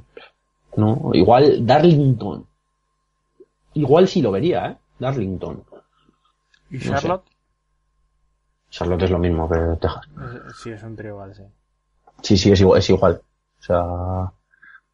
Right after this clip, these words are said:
Speaker 2: Bueno,
Speaker 1: es que no,
Speaker 2: digamos,
Speaker 1: en principio que
Speaker 2: digamos
Speaker 1: no,
Speaker 2: que
Speaker 1: que no
Speaker 2: este,
Speaker 1: nos vamos
Speaker 2: digamos
Speaker 1: a
Speaker 2: que este es el equivalente a la Coca-Cola seiscientos, este de Texas.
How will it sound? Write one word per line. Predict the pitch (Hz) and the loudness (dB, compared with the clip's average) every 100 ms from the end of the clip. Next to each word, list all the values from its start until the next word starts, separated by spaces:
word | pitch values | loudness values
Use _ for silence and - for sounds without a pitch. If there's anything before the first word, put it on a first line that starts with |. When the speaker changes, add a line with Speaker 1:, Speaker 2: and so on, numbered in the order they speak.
| _ _ _ | _ _ _
Speaker 2:
Bueno, | 170 135 139 | -14 -8 -6
Speaker 1:
es | 135 | -2
que | 135 | 4
no, | 131 123 - | 4 4 0
Speaker 2:
digamos, | 127 127 127 98 | -10 -4 2 4
Speaker 1:
en | 120 | 6
principio | 127 - | 4 2
que | 127 | -2
Speaker 2:
digamos | 131 135 | 0 0
Speaker 1:
no, | 123 | 0
Speaker 2:
que | 131 | 0
Speaker 1:
que | |
no | 143 | 0
Speaker 2:
este, | |
Speaker 1:
nos | 139 | 0
vamos | 123 113 | -2 -2
Speaker 2:
digamos | 113 101 95 | -2 -4 -4
Speaker 1:
a | 95 | -4
Speaker 2:
que | 98 | -6
este | 139 | -6
es | 156 | -8
el | 135 | -8
equivalente | 113 120 113 117 113 | -8 -8 -8 -10 -10
a | |
la | 113 | -10
Coca-Cola | 113 117 113 110 | -10 -12 -10 -12
seiscientos, | 107 107 117 135 120 | -12 -14 -14 -12 -14
este | 113 - | -16 -16
de | 107 | -16
Texas. | 104 131 127 | -16 -16 -18